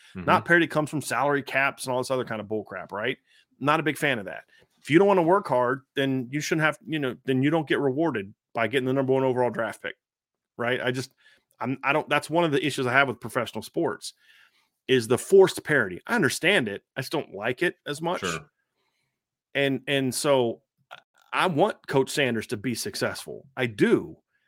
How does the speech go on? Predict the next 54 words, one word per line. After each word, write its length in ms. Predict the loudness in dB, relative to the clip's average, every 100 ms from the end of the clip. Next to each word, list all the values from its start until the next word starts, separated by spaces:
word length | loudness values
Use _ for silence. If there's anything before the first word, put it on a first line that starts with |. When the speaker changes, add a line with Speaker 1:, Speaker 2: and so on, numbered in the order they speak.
| _ _ _
Speaker 2:
I 120 | 2
didn't 260 | 2 0 2
like 200 | 2 2
him 100 | 2
as 80 | 0
a 40 | -2
player, 600 | -4 2 4 4 0 -6 -10
but 200 | -2 2
I've 180 | 2 2
gotten 180 | -2 0
to 60 |
know 260 | 0 2 2
him, 560 | 2 0 0 0 -2 -2
not 220 | -2 0
know 140 | 0
him 160 | 0 -2
personally, 420 | -4 -2 -2 -2
but, 60 | -2
like, 200 | -2 0
know 300 | -2 0 0
him 380 | 2 0 0 -4
from 540 | 0 2 2 -2 -6 -2
talking 280 | 0 2 -2
to 60 |
people 420 | -2 -4 -4 -4
and 140 | -4 -6
reading 260 | -6 -6
stories 440 | -8 -2 0 0 0
about 380 | 0 0 0 -4 _ _ _ _ _ _
the 80 | -8
kind 200 | -2 0
of 100 | 0
things 200 | -2 -2
he 80 | -2
wants 160 | -2
to 80 | -2
do. 80 | -2
Yes, 200 | 0 0
he's 240 | -2 0 0
a 100 | 0 -4
se-, 180 | -6 -6 -2
kind 180 | 0 0
of 60 |
self-absorbed 680 | 2 0 0 -4 -4 -2 -2
in 100 | -2
a 40 | -2
lot 200 | -2 -2
of 60 | -4
ways. 140 | -8
He's 120 | -4
always 220 | 0 0
been 160 | 0 -2
that 180 | -4 -6
way, 240 | -8 -10